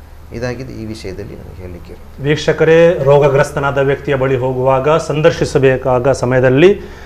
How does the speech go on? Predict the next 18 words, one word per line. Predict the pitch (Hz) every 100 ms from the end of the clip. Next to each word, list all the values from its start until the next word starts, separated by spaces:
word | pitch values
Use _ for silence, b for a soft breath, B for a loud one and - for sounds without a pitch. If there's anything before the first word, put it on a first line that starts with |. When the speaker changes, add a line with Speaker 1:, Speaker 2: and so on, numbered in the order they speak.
| B -
Speaker 2:
ಪಾಲಿಸಬೇಕಾದಂತಹ | 147 175 180 165 165 156 156 151 147 147 147
ನಿಯಮಗಳು | 139 139 156 143 151
ಏನು | 143 143 175 190
ಎಂಬುದನ್ನು | 165 160 143 147 165 131 B B B -
ನಮಗೆ | 131 135 135 135
ಇವತ್ತು | 139 127 - 131
ವಿವರಿಸಿದ್ದಾರೆ. | 123 123 139 151 165 135 160 196 - B B B 127
ವಿಶೇಷವಾಗಿ | 151 185 170 160 156 151
ಹೇಳುವುದಾದರೆ, | 143 156 143 147 165 196 202
ಸಾಂಕ್ರಾಮಿಕವಲ್ಲದ | - - 156 170 180 185 185 185 156 156 170 180
ರೋಗಗಳನ್ನು | 180 156 151 147 151 147 143
ಸಂದರ್ಶಿಸಲು | 135 135 147 - - 147
ಹೋಗುವಾಗ | 127 131 131 143 180 214 B B B -
ಅವರಿಗೆ | 139 156 151
ಸ್ವಾಂತ-, | 160 143 143 170 170 185
ಸಾಂತ್ವನ | 143 143 170 165 175 170
ಹೇಳಿ, | 160 165 180 190
ಅವರಿಗೆ | 139 147 147 160 180